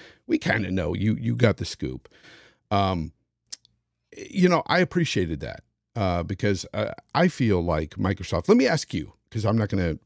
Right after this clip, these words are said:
put words into your mouth. Do you feel that Microsoft has a, uh,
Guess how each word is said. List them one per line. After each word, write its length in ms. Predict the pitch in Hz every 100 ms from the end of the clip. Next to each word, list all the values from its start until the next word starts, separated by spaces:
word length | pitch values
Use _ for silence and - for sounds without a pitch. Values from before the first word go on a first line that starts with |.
| -
put 240 | 107 -
words 300 | 95 90 82
into 160 | 76 73
your 120 | 67
mouth. 280 | 64 55 - _ - - _ _
Do 60 | 156
you 80 | 190
feel 220 | 226 202
that 120 | 139
Microsoft 560 | 131 117 110 101 101 -
has 380 | 92 98 87 -
a, 520 | - 85 82 78 65 - _
uh, 320 | - 73 58